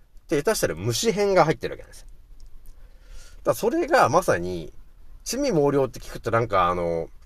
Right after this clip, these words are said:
恐ろしい妖怪みたいな感じだったり、鬼みたいなイメージがあるよね、と。だから、要するには虫なんですよね、と。で、虫みたいなものっていうのがとても怖い存在だっていうのをみんなに知らしめるために、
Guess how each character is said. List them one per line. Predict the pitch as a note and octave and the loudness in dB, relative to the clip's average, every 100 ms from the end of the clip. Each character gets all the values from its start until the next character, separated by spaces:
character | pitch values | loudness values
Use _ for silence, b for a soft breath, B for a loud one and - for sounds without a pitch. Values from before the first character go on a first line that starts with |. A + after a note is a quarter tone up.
| - - | -18 -6
恐 | A2+ A#2+ | -2 4
ろ | F#3 | 4
し | E3+ | 2
い | B2+ | 2
妖 | A2 A2+ A#2 | 2 4 4
怪 | A2 | 2
み | A2 | 2
た | F2 | 0
い | |
な | D#2+ | -2
感 | F2 F2+ | -4 -4
じ | F2 | -2
だ | |
っ | E2 | -4
た | E2+ | -4
り、 | F2 E2 | -4 -4
鬼 | - B2+ D#3+ | -4 0 0
み | B2+ | 0
た | F#2 | -2
い | F#2 | -2
な | |
イ | F2+ G#2 | -2 0
メ | C3+ | 2
ー | B2 | 2
ジ | F2 | 0
が | E2+ F#2+ | 0 0
あ | |
る | E2 | -2
よ | C#2 | -6
ね、 | - F#2 | -8 -10
と。 | - - - b b b b b b - - | -10 -20 -20 b b b b b b -16 -8
だ | G3 | 2
か | F#3 | 4
ら、 | F#2+ E2+ | 6 4
要 | G#2 | 2
す | G#3 | 0
る | B3+ | 0
に | A3 | 2
は | F#2+ | 0
虫 | D#2+ B2+ - C#4 | 0 -2 0 4
な | C4+ | 4
ん | |
で | C3 | 4
す | - | -6
よ | |
ね、 | F2 | -10
と。 | - - - - - - - - - - - | -10 -14 -20 -20 -20 -20 -20 -20 -20 -18 -6
で、 | B2+ | -2
虫 | D3+ - B3+ | -2 -2 -4
み | C#4+ | 2
た | A3 F#3 | 4 6
い | D3 | 8
な | B2 | 6
も | A#2 | 6
の | C#3+ D3 | 4 2
っ | |
て | - D#3 | 2 2
い | |
う | |
の | E3+ | 4
が | A2 | 2
と | A#2 | 2
て | D3+ | 2
も | C#3 | 2
怖 | - E3+ | 6 8
い | D#3+ | 8
存 | A#2 C3+ | 6 0
在 | C3+ C#3+ | 4 4
だ | C3+ D#3 | 4 2
っ | E3+ | 0
て | - G#2 | -4 -2
い | |
う | A2 G#2+ | 0 2
の | F3 | 2
を | |
み | A#2 | 2
ん | A2+ | 2
な | |
に | G2+ | -2
知 | - A#2+ | -2 0
ら | C#3+ | 0
し | C3+ | 0
め | C#3+ | -4
る | B2+ | -2
た | G#2+ A#2 | -2 -2
め | F3+ | -2
に、 | G3 D3 - | 0 -2 -2